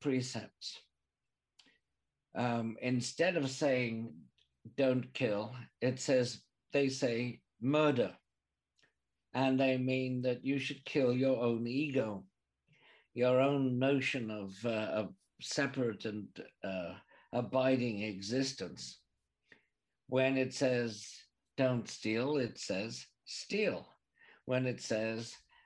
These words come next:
um, "Don't lie," it says, "You must lie, you must tell lies." And, um, when it says,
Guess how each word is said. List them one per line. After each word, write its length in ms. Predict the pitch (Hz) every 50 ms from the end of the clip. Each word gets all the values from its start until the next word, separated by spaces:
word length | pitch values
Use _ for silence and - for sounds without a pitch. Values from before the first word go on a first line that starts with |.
| _ - -
um, 500 | 101 104 104 104 104 98 95 92 - - - _ _ _ _ _ _ _ _ _ _ _ _ - - 110 104 95
"Don't 340 | 143 143 131 123 120 120
lie," 360 | 120 110 107 104 104 104 117 127
it 440 | 139 151 151 131 117 127 120 123
says, 480 | - - - 107 110 123 127 135 131 - _ _ -
"You 180 | 127 135 139
must 400 | 139 147 147 156 180 - - -
lie, 280 | 151 147 160 180 208 180
you 340 | 107 101 104 101 98 110 117
must 280 | 120 123 123 123 -
tell 300 | - - 160 175 190 170
lies." 380 | 135 117 113 104 98 95 - -
And, 540 | - - 104 113 110 113 117 117 113 107 - - - - - - - - - - - -
um, 640 | 104 107 107 107 107 107 104 107 104 92 82 78 - - _ _ _ _ - - - _ -
when 320 | 113 95 101 117 117 113 120
it 160 | 113 92 -
says, 560 | - - 120 117 113 113 113 104 - -